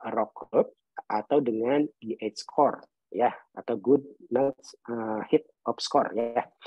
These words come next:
Nah, kalau dengan rock curve ini, eh, kalau rock curve-nya, eh, A U C-nya di atas tujuh puluh persen ya, itu berarti farmakopor yang kita hasilkan adalah valid ya.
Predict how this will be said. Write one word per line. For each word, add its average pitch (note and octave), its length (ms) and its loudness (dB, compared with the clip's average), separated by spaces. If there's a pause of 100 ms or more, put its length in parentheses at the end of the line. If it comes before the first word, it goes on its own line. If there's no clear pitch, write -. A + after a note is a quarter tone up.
(380)
Nah, E2+ 120 -10 (280)
kalau C#3 240 4
dengan C#3+ 320 6
rock - 240 0
curve A#2+ 320 2 (360)
ini, D3 480 4
eh, B2 840 -2 (1200)
kalau C3+ 320 4
rock D3 240 2
curve-nya, C#3+ 720 4
eh, A#2+ 640 -10
A - 240 -6
U C3 80 -2
C-nya C#3 560 2
di A#2 240 -6
atas C3 400 0
tujuh A2+ 160 -6
puluh G#2 160 -8
persen G#2 560 0
ya, C#3 160 4 (640)
itu - 160 0
berarti C#3+ 400 0
farmakopor E3 560 2
yang B2+ 80 2
kita A#2+ 240 -4
hasilkan G2+ 400 -4
adalah G2 240 -8
valid F2 480 -8
ya. F#2+ 160 -10